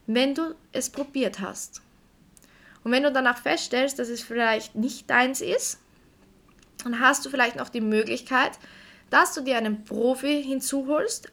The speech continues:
einen Menschen, der schon das geschaffen hat, wo du hinwollen würdest. Vielleicht fehlen dir einfach auch dazu einfach die Schritte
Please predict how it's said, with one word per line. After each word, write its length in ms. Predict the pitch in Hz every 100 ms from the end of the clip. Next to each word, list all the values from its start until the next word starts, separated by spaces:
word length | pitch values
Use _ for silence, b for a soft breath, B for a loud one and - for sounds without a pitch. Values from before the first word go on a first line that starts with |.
| _
einen 340 | 240 247 226
Menschen, 480 | 220 202 247 - 320 370 B B B B -
der 160 | 254 262
schon 200 | 269 262
das 300 | - - -
geschaffen 640 | - 262 262 247 - 262 233
hat, 380 | 262 269 - -
wo 300 | - 214 220
du 80 | 247
hinwollen 600 | 226 254 247 240 247 240
würdest. 580 | 240 254 311 571 - - b b b b b b b
Vielleicht 680 | - - 277 247 269 269 -
fehlen 460 | - 247 277 311 311
dir 180 | 262
einfach 280 | 262 254 262
auch 140 | 247 -
dazu 280 | 233 226
einfach 240 | 233 220 214
die 140 | 220
Schritte 520 | 208 - 240 254 -